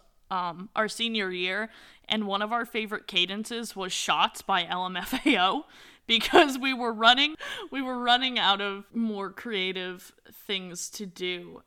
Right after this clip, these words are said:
And the, uh, the parade we're referencing is known as the All-State Parade. So what would happen is in May, to kick off the All-State Music Festival, they would ask all the marching bands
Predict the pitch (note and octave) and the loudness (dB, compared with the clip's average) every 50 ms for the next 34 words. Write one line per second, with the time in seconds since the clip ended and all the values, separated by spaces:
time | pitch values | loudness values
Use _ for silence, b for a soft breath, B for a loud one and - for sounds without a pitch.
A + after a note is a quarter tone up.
0 | _ _ G#3+ G#3 G3 F#3+ F#3 F#3 F3+ F#3 F#3 F#3 F#3 F#3 A3 - _ - G3+ G3+ | _ _ -4 -2 -2 -2 -2 -2 -4 -6 -8 -12 -14 -16 -18 -16 _ -14 -10 -6
1 | B3 B3+ A#3+ G#3+ G3+ G#3 G#3 A3 - - E4 F4 F#4+ F#4 D#4 B3+ A3 A#3 A#3+ B3+ | -2 0 0 0 0 0 -4 -6 -6 -2 0 0 0 0 -2 -2 0 0 0 0
2 | - C#4+ B3+ A3 - A#3 G3+ F#3+ F#3 - G3+ G3+ G3+ G#3 G3+ G#3 A3+ A3 A3 - | -2 -4 -6 -4 -4 -4 -6 -4 -4 -6 -6 -4 -2 -2 -2 -2 -2 -4 -6 -6
3 | G#3 F#3+ - - F#3+ G3+ - - G#3 F#3 - - G3+ F3+ E3+ E3+ F3+ F3+ F3+ - | -4 -2 0 0 0 -2 -4 -6 -8 -8 -8 -8 -8 -6 -4 -4 -4 -6 -6 -8
4 | G#3 G3 F#3+ G#3 C4 C4+ - C4+ A3+ A3 A3+ A#3 A#3 - G3 F3+ F#3 F#3+ B B | -8 -6 -2 -2 -2 -2 -2 -2 2 4 4 4 4 2 -4 -8 -8 -10 B B
5 | B B B B B - A#3+ G#3 A#3+ A3+ G#3+ G#3 G3+ A3 A#3 A#3+ A#3+ A3 F#3+ F3 | B B B B B -8 -6 -4 -2 -4 -4 -4 -2 0 2 4 4 4 2 2
6 | F3+ - - A3 - - A3+ A3 B3+ B3 B3 B3 - - A3+ - - F3+ F#3+ G3+ | 0 -4 -8 -10 -6 -6 -4 -2 0 0 0 0 -4 -10 -8 -4 -4 -4 -4 -4
7 | G#3+ - - A3+ G#3 - - G3+ G3 F#3+ G3+ G#3 A3 G#3 - - G3 F#3 - - | -6 -6 -4 -4 -4 -4 -6 -6 -6 -6 -6 -6 -6 -8 -6 -6 -6 -6 -6 -8
8 | - F#3+ G3 F#3+ F#3 G3+ G#3 G#3+ G#3 G3 F#3 F#3+ G3 F#3+ - - - F#3+ G3+ G#3+ | -8 -8 -8 -6 -6 -6 -6 -4 -2 0 0 0 -2 -4 -8 -6 -4 -2 -2 -2
9 | A3+ B3+ A#3+ A3 G#3 G#3 - G#3 G3 G3+ G3 F#3 F3+ F3 F3 F3+ F#3 G3 - | -2 -2 -2 -2 -2 -2 -6 -8 -8 -6 -4 -2 -2 -2 -2 -4 -8 -12 -14